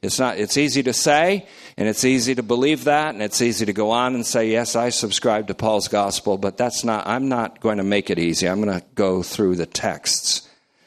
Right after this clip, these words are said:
and robustly engage with them. So freed is a good translation here because that really captures what dikaiao means. It's not justify,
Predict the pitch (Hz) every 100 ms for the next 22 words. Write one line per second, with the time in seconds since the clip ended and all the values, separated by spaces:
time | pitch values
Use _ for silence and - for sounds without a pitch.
0 | _ _ _ - 87 87 87 107 104 107
1 | - 104 101 87 87 98 92 87 78 67
2 | 50 - _ _ _ _ _ _ _ _
3 | _ - 135 117 - 175 170 156 123 151
4 | 139 160 160 135 160 196 214 135 127 147
5 | 151 147 113 139 160 156 135 147 - 127
6 | 113 - 143 123 139 123 143 131 127 123
7 | 135 151 185 104 92 104 131 147 - 107
8 | 139 170 - 117 - 92 80 80 123